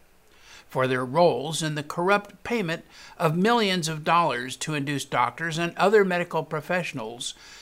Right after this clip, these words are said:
to refer hundreds of injured workers for medical treatments and services. Ringleaders Furman Iglesias and Carlos Arguello operated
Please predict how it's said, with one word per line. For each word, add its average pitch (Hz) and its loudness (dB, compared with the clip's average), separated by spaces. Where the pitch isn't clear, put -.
to - -2
refer 190 2
hundreds 160 0
of 131 -2
injured 151 -2
workers 139 -2
for 143 -4
medical 160 -4
treatments 151 -4
and 160 -2
services. 135 -4
Ringleaders 147 2
Furman 165 0
Iglesias 151 0
and 143 -4
Carlos 175 2
Arguello 151 -2
operated 143 2